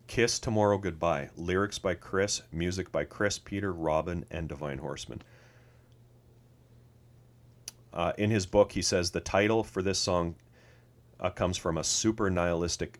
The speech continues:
noir novel by Horace McCoy," which that description really makes me want to read that one. Here's what Chris told me.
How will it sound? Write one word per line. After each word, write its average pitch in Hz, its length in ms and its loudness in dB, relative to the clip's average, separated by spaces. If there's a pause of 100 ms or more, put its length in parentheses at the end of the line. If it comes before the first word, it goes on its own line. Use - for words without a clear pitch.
noir 85 500 4
novel 80 580 -2 (100)
by 73 180 0
Horace 90 680 -2 (200)
McCoy," 78 540 -4 (400)
which - 320 -14 (600)
that 87 140 4
description 82 520 -2
really 82 220 -2
makes 76 260 -6
me 78 80 -6
want 76 180 -6
to 71 40 -8
read 73 180 -6
that 73 220 -4
one. 78 180 -6 (3000)
Here's 123 180 4
what 113 100 0
Chris 104 220 0
told 92 220 -2
me. - 160 -6